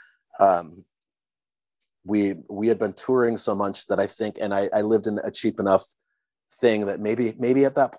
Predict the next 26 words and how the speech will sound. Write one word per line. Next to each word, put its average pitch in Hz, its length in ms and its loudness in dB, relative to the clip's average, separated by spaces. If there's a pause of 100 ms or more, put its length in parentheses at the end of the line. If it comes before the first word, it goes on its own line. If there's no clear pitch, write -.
point 131 180 -2
we 127 120 -2
didn't 123 180 -4
have 123 140 -4
jobs. 117 340 2
I 98 60 -8
can't - 200 -6
remember. 90 480 -4
It - 60 -4
might've 101 220 0
come 87 160 -6
after, 90 320 -2
but, 90 220 -2 (440)
um, 87 380 2 (680)
we 113 280 -6
decided 113 680 0 (140)
that - 240 0
the 104 100 -2
next, 101 440 -4
and 104 260 -2 (100)
we 113 180 -2
had 113 100 -2
kinda 127 240 0
moved 113 280 -4
on 104 200 0
to, 101 400 -2